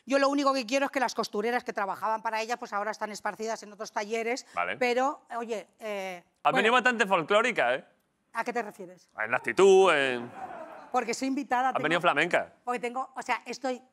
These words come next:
Speaker 1: con nervios y con ilusión.
Speaker 2: Es que, joder, es que claro, ¿cuándo, la primera entrevista cuándo fue?
Speaker 1: Ay, te quiero tanto, David. Eh, ¿cuál? ¿La nuestra, dices?
Speaker 2: Bueno, no, sí, claro.
Speaker 1: Una que estaba yo monísima con una cosita negra, yo aquí
Speaker 2: Me
Speaker 1: muy
Speaker 2: acuerdo.
Speaker 1: prudente,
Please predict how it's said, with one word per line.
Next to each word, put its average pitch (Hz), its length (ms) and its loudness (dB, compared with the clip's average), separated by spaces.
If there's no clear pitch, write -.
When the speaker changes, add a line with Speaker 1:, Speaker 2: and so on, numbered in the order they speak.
Speaker 1:
con 214 240 -8
nervios 254 420 -8
y - 20 -18
con 202 160 -14
ilusión. 170 480 -16
Speaker 2:
Es - 100 -14
que, 143 140 0
joder, 135 240 0
es 139 60 -4
que 135 100 -6
claro, 151 180 2
¿cuándo, 147 240 -2
la 131 160 2
primera 139 220 -2
entrevista 165 340 2
cuándo 147 240 2
fue? 180 240 -2
Speaker 1:
Ay, 202 180 -4
te 240 140 -2
quiero 233 260 -2
tanto, 220 360 -2
David. 220 340 -4
Eh, 285 160 0
¿cuál? 294 260 4
¿La 254 100 4
nuestra, 311 380 2
dices? 277 540 -2
Speaker 2:
Bueno, 131 260 2
no, 127 180 0
sí, 143 160 0
claro. 123 300 2
Speaker 1:
Una 220 260 -2
que 226 80 -8
estaba 226 220 0
yo 220 120 2
monísima 226 540 -2
con 226 100 -4
una 214 140 -4
cosita 214 360 -6
negra, 226 360 -6
yo 214 100 -6
aquí 185 120 -8
Speaker 2:
Me - 80 0
Speaker 1:
muy 113 40 0
Speaker 2:
acuerdo. 262 300 4
Speaker 1:
prudente, 247 580 0